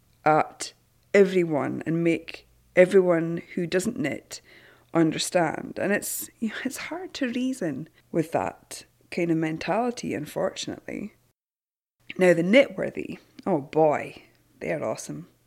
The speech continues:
aren't they? They are very, very special people, and they get it. They don't knit,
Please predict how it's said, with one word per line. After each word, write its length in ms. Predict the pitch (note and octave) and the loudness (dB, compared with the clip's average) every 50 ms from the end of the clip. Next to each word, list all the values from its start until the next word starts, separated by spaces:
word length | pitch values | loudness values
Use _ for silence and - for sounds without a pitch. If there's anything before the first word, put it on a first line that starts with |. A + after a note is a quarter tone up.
| _ - | _ -6
aren't 200 | A#3 B3 B3+ - | -4 -4 -2 -2
they? 200 | D4 D#4+ F4 - - _ _ _ _ _ _ _ _ _ _ _ _ _ - - _ | -2 -2 -2 -4 -10 _ _ _ _ _ _ _ _ _ _ _ _ _ -20 -20 _
They 140 | - - A#3 | -6 -2 0
are 120 | G#3+ F3 | 0 0
very, 560 | D3 D#3+ - F#3 F#3 F#3 G3+ G#3 G#3 G#3+ A3 - - - - - - - - - - - - - - - - - - _ _ _ _ - | -2 -2 0 2 4 4 4 2 0 -2 -2 -6 -10 -16 -20 -18 -18 -16 -16 -16 -18 -18 -18 -18 -20 -20 -20 -20 -20 _ _ _ _ -16
very 720 | - G3 F#3+ G#3 G#3+ G3+ G3+ F3 D#3+ C#3+ D3 D3 - - | -8 -2 4 4 6 6 4 2 -2 -6 -8 -10 -10 -10
special 560 | - - - - - F#3+ F#3+ G3 F#3+ - A3+ G#3+ | -10 -10 -2 2 4 6 6 6 4 2 0 -2
people, 520 | - - - - - - - - E3+ D#3+ - _ _ - - | -2 -6 -8 -8 -6 -6 -6 -8 -8 -12 -14 _ _ -8 -6
and 120 | E3+ E3 D#3 | -4 -2 0
they 120 | E3+ E3+ | 0 0
get 300 | E3+ D#3+ D#3 D#3+ - - | 0 -2 -4 -4 -4 -6
it. 160 | - - - - _ _ _ _ _ _ _ _ _ _ _ _ _ _ - | -6 -6 -8 -14 _ _ _ _ _ _ _ _ _ _ _ _ _ _ -2
They 100 | E3+ E3+ | 0 2
don't 240 | F3+ F#3+ G3 F#3+ - | 4 4 4 2 0
knit, 440 | F3 D#3 C#3 - - - - - | -4 -6 -6 -8 -12 -16 -18 -18